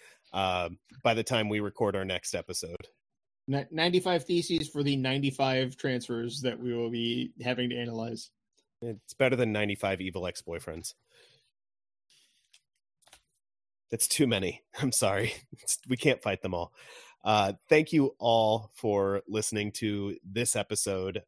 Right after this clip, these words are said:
Speaker 1: uh, of Filibuster. Find us at black and red united dot com. If you wanna support us financially, you can do that at patreon dot com slash filibuster. We are on Twitter at filibuster D C U, at black and red U,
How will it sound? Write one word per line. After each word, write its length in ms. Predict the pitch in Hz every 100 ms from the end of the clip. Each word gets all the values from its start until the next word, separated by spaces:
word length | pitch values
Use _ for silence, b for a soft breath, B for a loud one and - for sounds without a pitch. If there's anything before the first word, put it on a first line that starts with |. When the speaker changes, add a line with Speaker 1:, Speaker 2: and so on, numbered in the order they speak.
| 92
Speaker 1:
uh, 340 | 92 90 92 -
of 180 | 110 104
Filibuster. 720 | - 104 98 95 95 - 101
Find 340 | - 117 120
us 220 | 107 - -
at 200 | 110 -
black 260 | 110 104
and 100 | 104
red 160 | 98 95
united 280 | 95 95 87
dot 240 | 92 90
com. 380 | - 131 120 120 - B B B
If 100 | 107
you 80 | 104
wanna 160 | 95
support 340 | - - 110 95
us 80 | -
financially, 500 | 98 107 113 113 107
you 80 |
can 160 | - 101
do 100 | 95
that 200 | 92 90 -
at 180 | 95 - -
patreon 680 | 147 143 135 113 101 98 95 - _ -
dot 220 | 113 104 -
com 360 | 101 92 92
slash 420 | - - 113 - -
filibuster. 600 | 90 87 87 - 87 85 b b b
We 140 | 104 107
are 120 | -
on 220 | 127 123
Twitter 400 | 120 123 113 110 -
at 240 | 107 117 -
filibuster 500 | 113 110 107 - 101
D 160 | 101
C 200 | 90 101
U, 280 | 95 98 98 -
at 200 | 127 131 -
black 280 | 113 110
and 160 | 104 98 95
red 180 | 90
U, 340 | 95 92 90